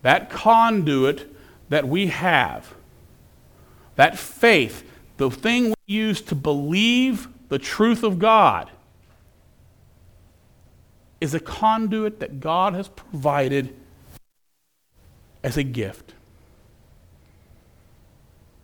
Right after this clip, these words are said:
And so we must see our faith not as something we muster up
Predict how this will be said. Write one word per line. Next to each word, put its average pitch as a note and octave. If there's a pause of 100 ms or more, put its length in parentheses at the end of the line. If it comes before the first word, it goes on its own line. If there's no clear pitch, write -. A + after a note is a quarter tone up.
(1040)
And B2
so F3
we F#3
must G3+ (320)
see E3+ (420)
our D3
faith D#3+ (340)
not B3
as A3+
something G3+
we F#3
muster E3+
up -